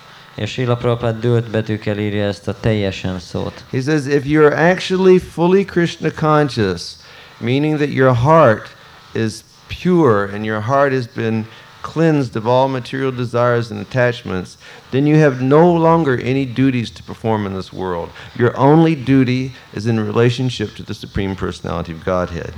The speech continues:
Speaker 1: Azt mondja, hogy ha teljesen, ö, megvalósított Krishna tudatú vagy, és a szíved minden ragaszkodástól megszabadult, akkor nincsen semmi más kötelességed, mint az Isten
Speaker 2: Prabhupada
Speaker 1: csillagszerűbb
Speaker 2: says
Speaker 1: személyiségének
Speaker 2: that due
Speaker 1: szolgálata.
Speaker 2: to being fully Krishna conscious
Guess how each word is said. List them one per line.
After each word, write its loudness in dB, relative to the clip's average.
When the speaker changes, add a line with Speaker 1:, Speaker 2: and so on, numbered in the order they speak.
Speaker 1:
Azt -10
mondja, 0
hogy -2
ha -2
teljesen, -2
ö, -4
megvalósított -4
Krishna -8
tudatú -6
vagy, -8
és -16
a -10
szíved -6
minden -6
ragaszkodástól -6
megszabadult, -8
akkor -8
nincsen -8
semmi -8
más -10
kötelességed, -8
mint -12
az -10
Isten -16
Speaker 2:
Prabhupada 0
Speaker 1:
csillagszerűbb -6
Speaker 2:
says -20
Speaker 1:
személyiségének -6
Speaker 2:
that -14
due 4
Speaker 1:
szolgálata. 2
Speaker 2:
to 2
being -6
fully 2
Krishna -4
conscious 2